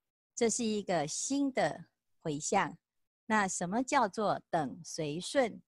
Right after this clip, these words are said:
一切众生回向呢？这里有三个重点，第一个叫做等，第二个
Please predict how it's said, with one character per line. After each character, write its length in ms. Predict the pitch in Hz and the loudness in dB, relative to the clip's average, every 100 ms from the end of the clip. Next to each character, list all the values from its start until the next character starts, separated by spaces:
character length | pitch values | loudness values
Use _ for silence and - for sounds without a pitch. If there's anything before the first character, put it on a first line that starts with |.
| _ | _
一 180 | 160 160 | -12 -10
切 340 | - 208 - - | -2 0 -2 0
众 260 | 269 220 | 0 0
生 320 | 175 214 202 | -2 -2 -2
回 320 | 226 - 139 139 | -4 -6 -6 -4
向 320 | - 233 190 | -2 -2 -2
呢？ 220 | 160 170 - _ _ _ _ | -6 -6 -12 _ _ _ _
这 160 | 254 | -2
里 240 | 208 147 147 | 0 -2 -4
有 180 | 147 143 | -6 -6
三 380 | - - 226 247 | -6 -2 0 0
个 140 | 196 | -2
重 300 | 139 262 214 | -2 0 0
点， 260 | 165 147 - _ _ _ _ | -4 -6 -6 _ _ _ _
第 200 | - 294 | -4 0
一 40 | 285 | 2
个 320 | 247 196 - _ _ _ | 2 2 0 _ _ _
叫 200 | - 165 | -2 0
做 200 | 175 151 | 0 -4
等， 520 | - 151 156 151 208 - _ _ _ _ _ | -2 -4 -4 -8 -10 -12 _ _ _ _ _
第 180 | 262 247 | 0 4
二 160 | 226 196 | 4 4
个 300 | 165 - | -2 -4